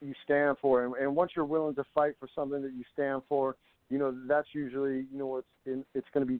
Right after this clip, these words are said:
changed. And you've seen over the last couple of years, like here in Saint Louis, you know, Ferguson, you know, and, and other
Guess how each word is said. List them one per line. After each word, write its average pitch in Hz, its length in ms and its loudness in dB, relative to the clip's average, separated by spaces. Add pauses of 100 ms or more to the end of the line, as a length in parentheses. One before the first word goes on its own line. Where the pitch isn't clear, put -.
changed. 131 280 2
And 131 320 0
you've 139 220 -4
seen 170 180 6
over 143 180 4
the 135 60 -2
last 131 300 -2
couple 131 200 -4
of 147 60 -2
years, 139 220 0
like 120 180 -4
here 139 160 -8
in 131 120 -10
Saint 131 200 -6
Louis, 143 240 2 (340)
you 127 80 -4
know, 135 120 2 (120)
Ferguson, 139 680 -2 (500)
you 135 80 -6
know, 143 200 -4
and, 131 160 -6
and 131 160 -6
other 139 260 2